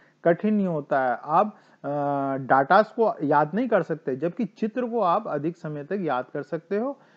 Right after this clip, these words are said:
और उससे जो निष्कर्ष निकाले जाते हैं वो भी हमें अधिक समय तक याद रहते हैं। व्यापक उपयोगिता, आज समंकों का व्यापक उपयोग होता है, जैसे समाचार पत्रों में, अ, टीवी चैनलों में, किताबों में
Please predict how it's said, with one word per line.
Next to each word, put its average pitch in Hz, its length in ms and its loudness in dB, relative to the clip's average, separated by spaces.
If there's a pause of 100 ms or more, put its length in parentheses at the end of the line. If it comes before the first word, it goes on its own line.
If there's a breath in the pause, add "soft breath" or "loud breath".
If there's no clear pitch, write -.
(200 soft breath)
और 175 240 6
उससे 185 260 4
जो 208 140 2
निष्कर्ष 196 480 -2
निकाले 165 360 2
जाते 151 300 0
हैं 247 60 -2
वो 156 180 0
भी 175 120 0
हमें 160 220 -6
अधिक 139 300 -8
समय 139 260 -10
तक 190 160 -6
याद 175 360 -2 (360 soft breath)
रहते 139 340 0
हैं। 110 240 -12 (500)
व्यापक 143 520 0
उपयोगिता, 185 580 -2
आज 165 420 -2
समंकों 160 580 -2
का 185 520 0
व्यापक 135 420 0
उपयोग 165 420 -2
होता 180 300 -2
है, 269 120 -2 (460 soft breath)
जैसे 147 240 0
समाचार 156 580 -2
पत्रों 165 440 -2
में, 180 240 -6
अ, 202 40 -10 (540 soft breath)
टीवी 151 680 0
चैनलों 156 600 -4
में, 180 300 -6
किताबों 147 600 0
में 180 240 -6